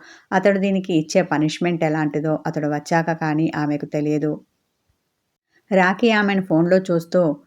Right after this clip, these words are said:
"ముందు నువ్వు ఏం చేశావో అది తెలుసుకో, ఆ తర్వాత నా గురించి తెలుసుకుందో గాని," అనుకుంటూ సెల్ ఫోన్ స్క్రీన్ మీద ఆమెను చూస్తూ ఉన్నాడు. మంగమ్మకి ఆకలి వేయడంతో, "నేను మా ఆయనతో కలిసి తింటాను, ఒంటరిగా తింటే నాకు ముద్ద దిగదు.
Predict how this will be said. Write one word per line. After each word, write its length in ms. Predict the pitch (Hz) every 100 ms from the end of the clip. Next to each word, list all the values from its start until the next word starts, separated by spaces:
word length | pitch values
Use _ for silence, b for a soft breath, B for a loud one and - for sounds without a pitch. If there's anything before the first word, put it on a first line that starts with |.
| b _ 190
"ముందు 200 | 185 196
నువ్వు 200 | 202 202
ఏం 280 | 165 170 165
చేశావో 520 | 185 180 175 170 180 170
అది 160 | 160
తెలుసుకో, 580 | 147 156 151 - 165 151 165
ఆ 100 | 160
తర్వాత 460 | 160 156 160 160
నా 220 | 180 170
గురించి 300 | 160 160 165
తెలుసుకుందో 560 | 170 160 160 - 170 170
గాని," 420 | 165 165 165 151 165
అనుకుంటూ 520 | 160 160 165 175 160
సెల్ 260 | - 160 160
ఫోన్ 220 | 180 170
స్క్రీన్ 380 | - 170 165 160
మీద 200 | 156 156
ఆమెను 400 | 147 160 156 156
చూస్తూ 500 | 156 156 160 175 160
ఉన్నాడు. 560 | 160 156 156 165 160 B B B B
మంగమ్మకి 520 | 185 185 214 233 233 196
ఆకలి 340 | 165 160 185
వేయడంతో, 600 | 185 180 170 160 180 170
"నేను 260 | 170 175 170
మా 140 | 160
ఆయనతో 340 | 160 165 170
కలిసి 300 | 185 170 170
తింటాను, 560 | 156 151 151 160 160 156
ఒంటరిగా 400 | 151 151 165 180
తింటే 360 | 185 180 165 170
నాకు 280 | 165 156 156
ముద్ద 220 | 151 160
దిగదు. 420 | 160 160 156 160